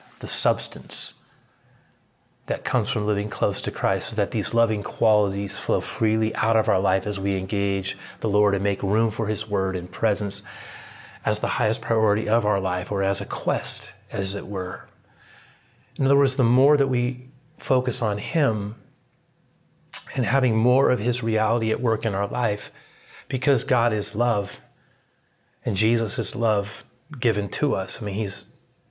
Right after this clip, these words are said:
he is God's love in human form. Because we, we have him at work in our lives, these are the things that start to flow out of our lives.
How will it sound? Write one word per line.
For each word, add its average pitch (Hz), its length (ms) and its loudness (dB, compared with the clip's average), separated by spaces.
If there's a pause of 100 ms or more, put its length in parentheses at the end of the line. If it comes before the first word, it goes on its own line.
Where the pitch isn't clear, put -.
(500)
he 104 200 0
is 113 180 2
God's 101 380 -2
love 101 300 2
in 98 80 -6
human 95 260 0
form. 123 400 0
Because 110 600 -2 (1400)
we, 123 380 0 (280)
we 120 100 -2
have 123 220 0
him - 240 0
at 113 140 -2
work 120 240 4
in 104 80 0
our 95 140 -2
lives, 104 640 0 (1080)
these 135 220 2
are 135 80 4
the 113 100 2
things 113 400 0
that 113 100 -6
start - 340 0
to 113 280 0
flow 113 280 2
out 143 160 2
of 92 100 0
our 90 140 -2
lives. - 440 -8